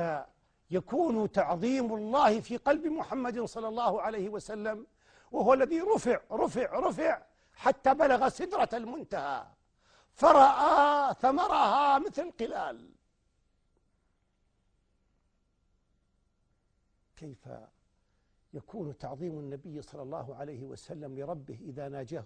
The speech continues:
في صلاته وهو الذي رفع فوق سدرة المنتهى فرفع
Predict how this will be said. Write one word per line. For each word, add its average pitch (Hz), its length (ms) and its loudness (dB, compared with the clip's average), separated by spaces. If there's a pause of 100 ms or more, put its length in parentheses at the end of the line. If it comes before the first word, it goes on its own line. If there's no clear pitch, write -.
في - 180 -20
صلاته 160 520 -12 (1300)
وهو 202 400 -2
الذي 214 560 -4 (360)
رفع 269 760 4 (340)
فوق 302 440 6
سدرة 466 480 6
المنتهى 254 800 6 (380)
فرفع 285 720 10